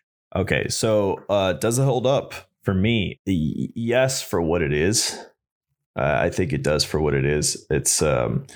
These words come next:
you know, it's, it's a sort of, it's an overlooked, uh, film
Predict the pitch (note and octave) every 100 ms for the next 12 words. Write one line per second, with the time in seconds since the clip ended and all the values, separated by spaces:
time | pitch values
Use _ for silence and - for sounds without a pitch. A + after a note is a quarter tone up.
0 | - - _ _ - E2 D#2 - E2 -
1 | - F2 - D#2 - G2 F#2+ E2+ - C3+
2 | E2+ G2+ G#2 F#2+ F#2+ F#2 - - - _
3 | _ _ - D2+ C#2+ C#2 - G2 F#2 F2
4 | -